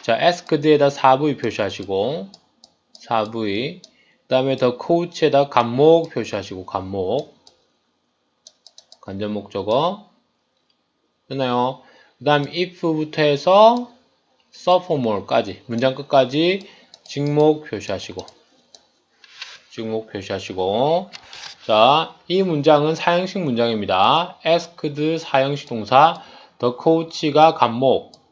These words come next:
if부터 해서 sophomore까지가 직목이다 라고 보시면 되겠죠. 그러면 사형식 해석 방법은 동사 하다, 간접 목적어에게 직접 목적어를 이렇게 해석이 되고, 직접 목적어 자리에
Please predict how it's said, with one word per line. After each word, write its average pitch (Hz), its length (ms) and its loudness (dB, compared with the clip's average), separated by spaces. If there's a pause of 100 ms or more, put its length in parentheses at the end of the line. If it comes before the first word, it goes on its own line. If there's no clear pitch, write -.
if부터 147 640 -6
해서 180 680 4 (180)
sophomore까지가 131 1300 0
직목이다 131 640 0
라고 98 160 0
보시면 95 220 -12
되겠죠. 143 520 -2 (400)
그러면 147 720 0 (120)
사형식 165 460 -4
해석 143 300 -6
방법은 147 760 -2
동사 120 360 2
하다, 135 460 2
간접 123 320 -2
목적어에게 147 840 0
직접 147 280 -6
목적어를 127 840 0 (320)
이렇게 110 260 -6
해석이 107 240 -6
되고, 117 640 -2 (400)
직접 208 320 0
목적어 196 500 2
자리에 165 920 6